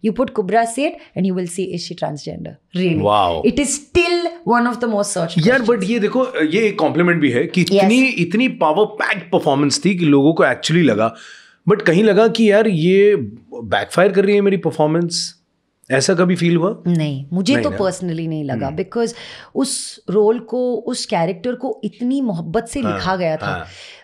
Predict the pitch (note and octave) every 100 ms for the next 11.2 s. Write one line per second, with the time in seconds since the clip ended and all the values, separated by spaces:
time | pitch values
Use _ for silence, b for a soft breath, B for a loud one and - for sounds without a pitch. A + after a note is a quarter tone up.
0 | - F#3+ G3+ G#3+ C#4 G#3+ F3 F#3 B3 B3+
1 | F#3+ G#3+ G#3+ F#3+ E3+ - F#3 G#3+ A#3 A#3
2 | G3 F#3+ F#3+ F3 E3+ F3+ G3+ A#2 F3+ G3
3 | F#3+ F3 F#3 G3 G3 F3 F3 F3+ F#3+ G3+
4 | E3+ B3+ - B B - C#4+ A3 C4+ D4+
5 | G3+ F3+ E3+ D3+ A3+ B3+ G#3 F3+ - F#3
6 | E3 G3+ A#3 G#3 G#3+ F3 F3 F#3 G3 F#3+
7 | G3+ - F3+ F#3+ G#3+ F3 D#3+ D3+ A#3+ B2
8 | F2+ B A3 A#3+ C4 G3+ F#3+ F3+ B3 C#4+
9 | - F#3+ G3 G#3+ G3+ G3 C4 D4+ D4+ B
10 | B - G#3+ G#3+ B3+ A#3+ D4 G#3 G3+ G#3
11 | -